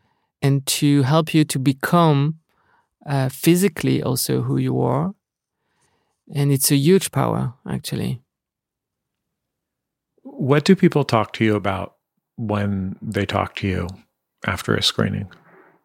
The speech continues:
Speaker 2: What do they ask you? What do they tell you?
Speaker 1: To be honest, the thing is, after the screening, people are so moved. So it's a bit difficult for them to talk immediately.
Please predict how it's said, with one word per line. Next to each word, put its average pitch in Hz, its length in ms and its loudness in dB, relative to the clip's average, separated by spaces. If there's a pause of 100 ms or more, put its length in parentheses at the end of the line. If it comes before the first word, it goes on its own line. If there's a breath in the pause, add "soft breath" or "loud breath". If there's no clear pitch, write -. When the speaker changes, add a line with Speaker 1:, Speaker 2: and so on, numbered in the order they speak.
(420)
Speaker 2:
What 127 100 4
do 127 60 6
they 127 160 0
ask 95 320 -2
you? 101 180 -2 (180)
What 113 100 0
do - 20 0
they 107 120 2
tell 98 220 -4
you? 95 160 -10 (2250 soft breath)
Speaker 1:
To - 100 -14
be 170 160 2
honest, 196 320 4
the 156 80 0
thing 185 240 4
is, 156 200 2
after 151 340 0
the 175 120 0
screening, 147 480 0
people 151 260 0
are 135 160 -4
so - 180 0
moved. 156 540 -2 (1000)
So 139 460 0
it's 139 260 -2
a 143 40 2
bit 160 140 2
difficult 143 380 0
for 139 140 -4
them 135 180 0
to - 120 -12
talk 123 460 -6 (120)
immediately. 127 720 -6